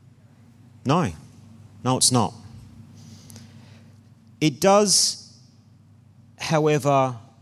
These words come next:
raise some interesting contrasts on a couple of different levels. The first contrast is obviously the physicality of drinking,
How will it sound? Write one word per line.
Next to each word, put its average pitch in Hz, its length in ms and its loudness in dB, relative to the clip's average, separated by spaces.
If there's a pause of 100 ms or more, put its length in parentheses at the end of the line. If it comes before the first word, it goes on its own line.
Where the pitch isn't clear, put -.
(120)
raise 135 380 0
some 127 260 0
interesting 123 540 -4
contrasts 113 680 -6
on 107 100 -6
a 104 40 -8
couple 107 260 -10
of 104 60 -8
different 101 320 -10
levels. 87 520 -6 (1120)
The 139 80 -2
first 240 340 4
contrast 117 600 0
is 117 120 -2
obviously 120 360 0
the 113 80 -2
physicality 107 680 -4
of 90 60 -10
drinking, 92 500 -8